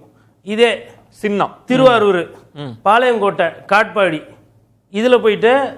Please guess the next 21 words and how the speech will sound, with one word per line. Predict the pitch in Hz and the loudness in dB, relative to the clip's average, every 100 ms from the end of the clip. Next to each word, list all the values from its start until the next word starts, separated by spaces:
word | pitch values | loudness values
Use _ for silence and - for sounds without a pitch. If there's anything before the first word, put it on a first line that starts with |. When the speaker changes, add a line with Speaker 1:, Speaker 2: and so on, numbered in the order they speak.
| - _ | -18 _
Speaker 1:
ஆனா | - 220 | -4 0
ரவீந்திரன் | 214 226 277 262 233 | 2 0 0 0 0
துரைசாமியை | 220 202 214 240 | -2 -2 0 2
உதயசூரியன் | 220 233 262 226 202 190 | 2 2 2 -2 -2 -2
நிக்க | 202 | -4
வச்சுன்னா | 185 180 247 | -4 -4 -4
ஜெயிச்சிருவாரு. | 185 175 147 127 - _ _ _ _ _ _ _ _ 127 | -4 -6 -8 -10 -12 _ _ _ _ _ _ _ _ -20
Speaker 2:
ம். | 110 104 | -20 -8
Speaker 1:
தலைவர், | 185 214 254 240 | -2 2 2 2
இன்னொரு | 220 262 240 | 2 2 4
மாவட்டத்தை | 220 226 208 170 | 2 0 -2 -6
சொல்றேன், | 180 170 160 | -6 -4 -2
திண்டுக்கல் | 214 233 214 | -2 0 0
மாவட்டம், | 185 190 180 147 135 - _ _ _ _ - | 2 2 0 -2 -6 -12 _ _ _ _ -8
சீமானுக்கும் | 240 247 233 233 | 0 0 0 0
வேலை | 214 208 202 | 0 2 0
இல்ல, | 240 | 0
விஜய் | 214 202 | 0 0
அவர்களுக்கும் | 220 202 190 190 175 | 0 0 -2 -2 -2
வேலை | 170 156 | -2 -2
இல்ல. | 139 | -8